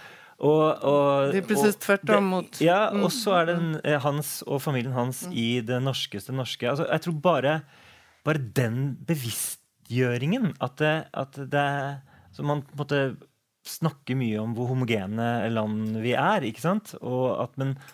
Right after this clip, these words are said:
Speaker 1: at det finnes en norsk, en jødisk gårdbruker i Valdres da, ikke sant? At det er b-, er bra for oss da,
Speaker 2: Mm.
Speaker 1: på en måte, fordi det rykker noe ved noen veldig, veldig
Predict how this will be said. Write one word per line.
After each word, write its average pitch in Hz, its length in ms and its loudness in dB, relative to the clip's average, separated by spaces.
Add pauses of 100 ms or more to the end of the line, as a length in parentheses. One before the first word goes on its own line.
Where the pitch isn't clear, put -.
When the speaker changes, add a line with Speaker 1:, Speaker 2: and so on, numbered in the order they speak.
(120)
Speaker 1:
at 117 140 -8
det 147 120 -4
finnes 135 580 -4
en 262 240 -2
norsk, - 400 -4
en 143 260 -2
jødisk 113 720 -4
gårdbruker 101 720 -4
i 139 80 -2
Valdres 101 440 -4
da, 170 140 -4
ikke 117 140 -10
sant? 180 280 -6 (500)
At 135 120 0
det 180 80 2
er 175 100 4
b-, 147 180 -6 (120)
er 135 200 -2
bra 127 280 6
for - 240 0
oss - 200 -4
da, 262 240 2 (420)
Speaker 2:
Mm. 196 160 -4
Speaker 1:
på 160 160 6
en 190 60 6
måte, 147 360 4
fordi 156 220 -2
det 170 180 4
rykker - 400 -2
noe 120 280 0
ved 139 100 0
noen 135 400 2
veldig, 117 400 0
veldig 117 460 -2